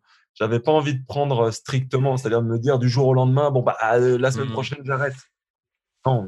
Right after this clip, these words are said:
Speaker 1: j'ai besoin de mûrir le truc. J'ai vécu tellement de choses incroyables à travers tout ça que j'ai besoin un peu de, de,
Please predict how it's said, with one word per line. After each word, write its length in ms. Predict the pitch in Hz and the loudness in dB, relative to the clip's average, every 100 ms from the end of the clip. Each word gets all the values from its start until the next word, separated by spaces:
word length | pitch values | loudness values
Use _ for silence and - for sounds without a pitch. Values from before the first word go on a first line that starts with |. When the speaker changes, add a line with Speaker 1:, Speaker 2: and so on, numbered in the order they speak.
| - | -6
Speaker 1:
j'ai 120 | 104 | -6
besoin 320 | 95 104 117 | -6 -6 -6
de 40 | 113 | -4
mûrir 300 | 113 107 113 | -4 -2 -2
le 160 | 117 | -2
truc. 240 | 117 143 131 | -2 -4 -4
J'ai 140 | 113 | -4
vécu 280 | 107 104 107 | -6 -8 -4
tellement 320 | 123 120 123 | -2 0 0
de 60 | 117 | -2
choses 300 | - 113 110 | -4 -4 -4
incroyables 760 | 107 104 117 120 120 110 101 - _ _ _ _ _ _ | -4 -2 0 2 0 -2 -6 -8 _ _ _ _ _ _
à 80 | - | -14
travers 380 | - 107 104 - | -6 -2 -2 -4
tout 100 | 113 | -12
ça 220 | - 127 | -6 -4
que 160 | 127 101 | -4 -10
j'ai 140 | 98 | -10
besoin 360 | 98 98 107 104 | -12 -12 -8 -8
un 60 | |
peu 140 | 101 104 | -8 -8
de, 280 | 101 98 92 | -6 -6 -8
de, 120 | - | -12